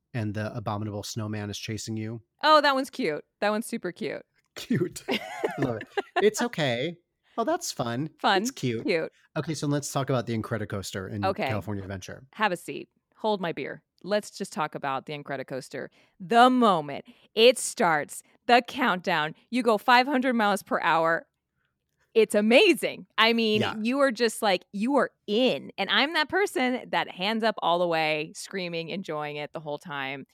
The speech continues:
Speaker 2: And, and just like, of course, I also love The Incredibles. Such a fun movie. All of them are. And the loop, the loop-de-loop, the sensation of not knowing, like, which way it's gonna go. I just, the f-, speed.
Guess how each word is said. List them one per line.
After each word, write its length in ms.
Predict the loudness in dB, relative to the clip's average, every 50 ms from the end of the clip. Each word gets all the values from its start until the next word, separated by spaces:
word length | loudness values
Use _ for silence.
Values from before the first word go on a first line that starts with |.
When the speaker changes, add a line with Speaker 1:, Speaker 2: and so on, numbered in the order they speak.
| _ _ _ _ _ _ _ _ _ _ -6
Speaker 2:
And, 160 | -4 -4 -4 -4
and 120 | -4 -4 -2
just 240 | -2 -2 -2 0 0
like, 240 | 0 0 0 -2 -6 -8
of 120 | -10 -8 -4
course, 220 | -2 -2 -2 0
I 80 | 0 0
also 180 | 0 0 -2
love 160 | -2 -4 -4 -4
The 100 | -6 -6
Incredibles. 520 | -2 -2 0 0 0 0 -2 -2 -2 -6 -12
Such 360 | -20 -14 -10 -8 -8 -8 -8
a 20 | -8
fun 240 | -8 -6 -6 -6 -4
movie. 460 | -6 -6 -4 -4 -4 -6 -6 -6 -4 -2
All 260 | 0 0 0 0 -2
of 60 | -2
them 160 | -4 -6 -4
are. 340 | -2 -2 -2 -2 -4 -6 -8 -8
And 540 | -8 -6 -6 -6 -8 -10 -12 -14 -16 -18 -20 -20 _ _ _ _ _ _ _ _ _ _ _ _ _ _ _ _ _ -8
the 160 | -4 -2 0
loop, 460 | 0 0 0 0 0 0 -2 -6 -10 -18 _ _ _ -6
the 120 | -4 -4
loop-de-loop, 840 | -2 0 -2 -2 -2 -4 -4 -4 -4 -2 -2 -2 0 -2 -2 -4 -8 _ -18 -10
the 200 | -8 -6 -6 -6 -8
sensation 880 | -10 -8 -8 -8 -8 -6 -2 -2 0 0 -2 -2 -2 -2 -2 -2 -2 -4 -4 -4
of 240 | -4 -4 -4 -6 -10
not 380 | -12 -8 -4 -2 -2 -2 -2 -4
knowing, 720 | -4 -4 -4 -4 -4 -4 -4 -4 -6 -8 -10 -12 -14 -18 _ _ _ -8
like, 220 | -6 -6 -6 -6
which 320 | -8 -6 -6 -6 -6 -4 -4
way 160 | -4 -4 -4
it's 140 | -4 -6 -8
gonna 180 | -8 -8 -8
go. 680 | -6 -4 -4 -2 0 0 0 0 0 -2 -4 -6 -8 -12 _ _ _ _ _ _ _ _ _ _ _ -2
I 200 | 0 2 2 2
just, 640 | 0 -2 -4 -2 -2 -2 -4 -8 -12 -14 -16 -18 -20 _ _ _ _ -6
the 60 | -6
f-, 100 | -4 -4
speed. 640 | -6 -12 -12 -12 -10 -10 -10 -10 -10 -14 -18 -20